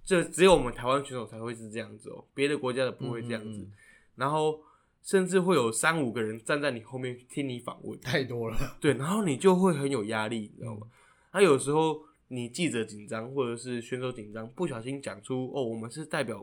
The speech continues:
Speaker 1: 我们是国家队，或者是我们是什么代表队。”
Speaker 2: 嗯。
Speaker 1: 他就会，我听其他同业讲，是他会把你访问中断，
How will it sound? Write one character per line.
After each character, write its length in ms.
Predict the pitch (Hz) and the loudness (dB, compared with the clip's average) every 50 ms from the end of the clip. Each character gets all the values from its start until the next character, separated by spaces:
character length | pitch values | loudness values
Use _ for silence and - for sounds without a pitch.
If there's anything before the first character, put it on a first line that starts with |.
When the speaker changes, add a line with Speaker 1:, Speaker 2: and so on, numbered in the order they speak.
| - | -12
Speaker 1:
我 100 | - 107 | -12 -10
们 100 | 120 135 | -8 -6
是 80 | 143 175 | -4 -2
国 140 | 165 135 123 | 0 0 0
家 100 | 139 143 | 2 2
队， 300 | 147 165 147 - - - _ _ _ _ _ - | 2 2 2 0 -2 -8 _ _ _ _ _ -6
或 120 | - 139 143 | -2 0 0
者 40 | 139 | 0
是 80 | 147 | 0
我 60 | 139 113 | -2 -2
们 160 | 104 110 117 | -4 -6 -8
是 260 | 131 135 127 123 123 120 - _ _ _ _ _ _ | -6 -4 -4 -4 -6 -6 -10 _ _ _ _ _ _
什 60 | - | -14
么 80 | 113 110 | -8 -4
代 140 | - 151 131 | -2 -2 -2
表 100 | 110 - 120 | -2 -4 -8
队。” 240 | 127 120 110 - - _ _ - | -8 -8 -8 -8 -12 _ _ -14
Speaker 2:
嗯。 100 | 123 117 | -8 -4
Speaker 1:
他 100 | 135 135 | -4 -2
就 160 | 127 139 131 | 0 0 0
会， 380 | 135 139 131 123 117 113 - _ _ _ _ _ | 2 2 0 0 -2 -6 -10 _ _ _ _ _
我 140 | - 113 127 | -10 -10 -6
听 200 | - 175 185 185 | -2 -2 -2 -2
其 80 | 180 160 | 0 -2
他 80 | 147 | -2
同 180 | 143 131 123 127 | -2 -2 -2 -2
业 100 | 135 131 | -2 -2
讲， 160 | 127 - - - | -4 -6 -14 -16
是 160 | - - 139 127 | -14 -12 -12 -10
他 120 | 131 135 | -10 -8
会 180 | 135 139 139 131 | -4 -2 -2 -2
把 140 | 131 131 | -2 -4
你 240 | 127 117 110 110 107 | -6 -6 -8 -10 -12
访 160 | - 110 110 | -12 -12 -10
问 160 | 123 127 123 113 | -10 -10 -10 -10
中 200 | - 113 113 113 | -10 -12 -10 -10
断， 160 | 113 110 110 | -10 -12 -12